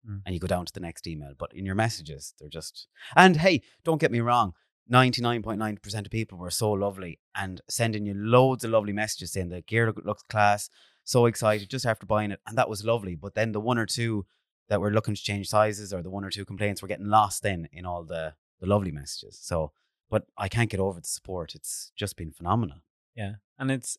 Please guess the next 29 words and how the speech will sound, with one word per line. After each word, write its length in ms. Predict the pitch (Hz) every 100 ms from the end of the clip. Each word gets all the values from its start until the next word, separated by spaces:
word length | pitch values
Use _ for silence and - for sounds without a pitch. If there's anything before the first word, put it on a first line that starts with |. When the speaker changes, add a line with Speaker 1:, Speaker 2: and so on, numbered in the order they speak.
| _
Speaker 1:
it's 160 | 139 123
really 160 | 165 143
cool 260 | 139 123
when 140 | 104 104
you 60 |
get 140 | 101 98 _
pictures 300 | - 113 107
back, 220 | 104 104 -
people 420 | - 104 - 101 123 -
Speaker 2:
Oh, 60 |
it's 80 | 104
Speaker 1:
wearing 160 | 101 101
your 80 | 104
stuff. 240 | - 92 -
And 100 | -
Speaker 2:
it's 120 | 120 -
class. 720 | - - 147 147 131 82 -
Speaker 1:
when 140 | 117
you 80 | 117
get 180 | 113 135
out 120 | 123 113 - _ _ _
in 180 | 117 104
foreign 340 | - 123 117 107
countries 520 | 120 117 - 107 98
or 280 | 107 104 107
d-, 160 | 127 160
you 140 | 151
just, 260 | 143 156 - -
it's, 280 | 147 -